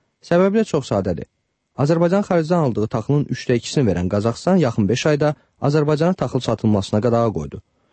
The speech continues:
Düzdür, təkcə Azərbaycana yox. Amma bu gün Azərbaycan mətbuatında belə fikirlər yer alır ki, qiymətlərin onsuz da artdığı bir vaxtda taxıl qıtlığı çörəyin qiymətini daha da artıra bilər.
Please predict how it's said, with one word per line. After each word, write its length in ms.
Düzdür, 260
təkcə 220
Azərbaycana 480
yox. 180
Amma 220
bu 120
gün 140
Azərbaycan 420
mətbuatında 560
belə 160
fikirlər 320
yer 220
alır 180
ki, 140
qiymətlərin 400
onsuz 220
da 100
artdığı 280
bir 180
vaxtda 300
taxıl 320
qıtlığı 340
çörəyin 300
qiymətini 420
daha 220
da 80
artıra 240
bilər. 280